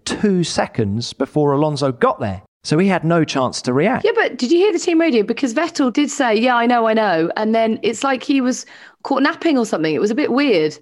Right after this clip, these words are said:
Speaker 2: 'cause then he suddenly realised that Alonso was right there.
Speaker 1: Yeah, because Alonso's, you know, it's the fastest bit of the track, that, isn't it?
Speaker 2: Yeah. Is that just a sort of a nuance of the track? Is that just a problem that we do have with that part of the track in Austria? Because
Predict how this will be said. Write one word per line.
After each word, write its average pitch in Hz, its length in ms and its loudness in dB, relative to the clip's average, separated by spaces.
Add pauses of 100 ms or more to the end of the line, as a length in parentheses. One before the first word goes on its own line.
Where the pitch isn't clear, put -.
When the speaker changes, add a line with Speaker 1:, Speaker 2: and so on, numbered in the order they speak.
(140)
Speaker 2:
'cause 233 140 -2
then 240 140 2
he 240 280 2
suddenly 226 380 0
realised 220 420 2
that - 140 -2
Alonso 220 240 0
was 202 160 -2
right 226 300 -2
there. 151 240 -4 (100)
Speaker 1:
Yeah, 208 160 2
because 139 300 -4
Alonso's, 143 640 0
you 139 100 -4
know, 117 60 0
it's - 100 -8
the - 80 -12
fastest 127 440 -4
bit 120 120 0
of 113 60 0
the 113 80 -2
track, - 260 -4
that, 101 140 -8
isn't - 200 -6
it? - 100 -6
Speaker 2:
Yeah. 294 340 0 (640)
Is 277 140 -2
that - 180 -6
just 311 300 -4
a 269 40 -6
sort 262 220 -4
of 233 120 -6 (280)
a 233 40 0
nuance 254 460 2
of 254 220 -4
the 208 80 -8
track? 202 640 -4
Is 220 120 -2
that 226 240 -4
just 226 220 -4
a 220 60 -4
problem 220 300 -2
that 208 100 -2
we 214 100 -2
do 226 240 0
have 190 400 -4 (300)
with 196 160 -2
that - 180 -4
part 196 240 -4
of - 100 -10
the 185 80 -8
track - 300 -6
in 180 80 -4
Austria? 165 540 -4 (340)
Because 220 380 -2